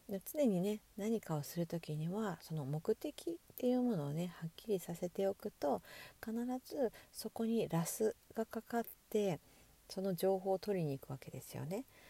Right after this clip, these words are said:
そう。だから、目的とか目標っ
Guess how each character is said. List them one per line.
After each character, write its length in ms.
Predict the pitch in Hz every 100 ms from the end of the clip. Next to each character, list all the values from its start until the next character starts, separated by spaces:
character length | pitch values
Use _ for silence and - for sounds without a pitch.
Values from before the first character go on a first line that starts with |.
| - - -
そ 260 | - 196 - -
う。 40 |
だ 60 | 311
か 220 | - 370
ら、 260 | 370 370 262 - -
目 280 | 185 175 180
的 380 | - 175 - 302
と 120 | -
か 160 | - 139
目 300 | 143 - 156
標 340 | - 180
っ 40 | 220